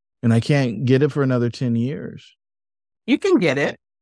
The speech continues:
Speaker 2: You can get it and you're gonna pay the taxes on it and you're gonna pay a penalty on it.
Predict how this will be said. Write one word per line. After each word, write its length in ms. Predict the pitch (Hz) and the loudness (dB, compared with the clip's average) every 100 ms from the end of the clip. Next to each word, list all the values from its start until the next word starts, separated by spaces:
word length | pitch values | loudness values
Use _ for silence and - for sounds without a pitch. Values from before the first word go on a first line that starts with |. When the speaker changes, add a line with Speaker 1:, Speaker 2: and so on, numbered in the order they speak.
| - | -2
Speaker 2:
You 140 | 214 | -2
can 120 | 254 | 0
get 180 | 202 185 | 0 0
it 80 | 202 | 2
and 100 | 175 | 0
you're 80 | 170 | 2
gonna 180 | 170 160 | 2 2
pay 220 | 180 156 | 2 2
the 120 | 151 | 0
taxes 480 | 156 147 151 190 190 | 0 -2 -2 -6 -2
on 200 | 190 214 | 0 0
it 80 | 220 | 2
and 100 | 170 | 2
you're 80 | |
gonna 160 | 151 151 | 2 0
pay 140 | 175 | 0
a 80 | 151 | 0
penalty 460 | - 156 139 - 139 | 0 -4 -4 -6 -12
on 160 | 139 | -10
it. 160 | 156 | -12